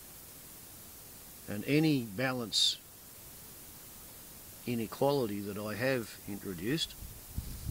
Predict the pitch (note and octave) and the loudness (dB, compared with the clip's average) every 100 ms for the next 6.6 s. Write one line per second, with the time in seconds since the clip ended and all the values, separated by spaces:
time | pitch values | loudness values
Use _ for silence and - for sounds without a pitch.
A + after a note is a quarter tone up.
0 | - - - - - - - - G#2 - | -4 -6 -8 -6 -8 -10 -6 -4 -2 0
1 | G#2+ - C3+ C#3 A2 G#2+ G#2+ G#2+ G2+ G#2 | -2 2 2 2 0 -2 0 0 2 2
2 | G#2+ G2+ F#2+ G#2 G2 - - - - - | 2 0 0 -2 -4 -6 -10 -12 -14 -14
3 | - - - - - - - - - - | -14 -14 -14 -14 -14 -14 -14 -14 -14 -14
4 | - - - - - - - - - - | -14 -14 -14 -14 -14 -14 -14 -14 -14 -14
5 | - - - - - G2 F2 A2+ A#2 A2 | -14 -14 -14 -10 -4 -4 0 0 2 0
6 | F#2+ F2+ E2+ G2+ A2+ F#2 | -2 -6 -4 0 0 0